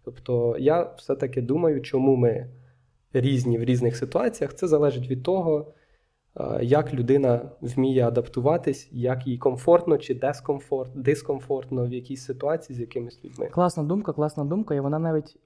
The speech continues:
Speaker 2: чимось збігається з тим, що знайшов я, а знайшов я те, що по факту, чому ми міняємо свою поведінку, це через нашу емпатію.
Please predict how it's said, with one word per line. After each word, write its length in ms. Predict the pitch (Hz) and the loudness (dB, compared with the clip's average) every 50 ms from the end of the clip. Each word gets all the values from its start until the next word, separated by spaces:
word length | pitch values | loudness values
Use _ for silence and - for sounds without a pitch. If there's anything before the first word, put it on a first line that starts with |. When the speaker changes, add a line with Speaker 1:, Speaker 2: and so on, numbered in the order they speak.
| _ _ _ | _ _ _
Speaker 2:
чимось 280 | - - 165 160 151 143 | -6 -4 -2 -2 -2 -2
збігається 520 | 143 147 147 151 156 160 160 156 - 151 | -2 -2 0 0 0 0 0 -2 -4 -8
з 120 | 139 - | -10 -10
тим, 220 | - - 160 160 156 | -6 -4 -4 -4 -4
що 360 | - - - 151 147 143 139 143 - _ _ _ _ _ _ - | -6 -8 -6 -4 -2 -2 -4 -6 -12 _ _ _ _ _ _ -4
знайшов 420 | 131 147 147 139 - - 151 143 | 0 0 0 0 2 0 0 2
я, 340 | 143 143 175 196 254 269 233 - | 2 2 2 2 0 -2 -4 -4
а 100 | 147 135 | -4 -2
знайшов 280 | 139 139 127 - 175 | -2 -4 -2 -2 0
я 80 | 165 156 | 0 0
те, 220 | 156 - 185 208 | 0 -2 -2 -4
що 220 | 202 - - - 160 | -4 -6 -8 -8 -8
по 120 | - 156 | -6 -8
факту, 420 | 139 - - 170 170 - - 156 147 | -6 -4 -4 -4 -4 -6 -8 -10 -10
чому 400 | - - 151 151 160 170 175 165 | -6 -6 -4 -2 0 0 0 0
ми 220 | 160 160 160 151 | 0 0 0 0
міняємо 480 | 151 147 147 151 151 151 151 151 147 143 | 0 0 0 0 0 0 0 -2 -4 -4
свою 260 | - - 147 151 147 | -6 -6 -6 -6 -6
поведінку, 680 | 147 151 147 151 151 - 233 262 262 - 202 190 190 - - | -6 -6 -6 -6 -2 -2 -2 -2 0 0 0 -2 -2 -4 -10
це 180 | - - 165 165 | -6 -4 -4 -4
через 540 | - - 156 156 160 160 151 - - - - | -2 -2 0 0 0 0 -2 -4 -10 -12 -6
нашу 360 | 143 143 143 147 - - 151 - - | -2 -2 -2 -2 -4 -6 -8 -4 -4
емпатію. 720 | 139 135 127 - 151 147 139 139 - 135 131 123 123 | -4 -4 0 2 2 2 2 0 -4 -6 -6 -6 -8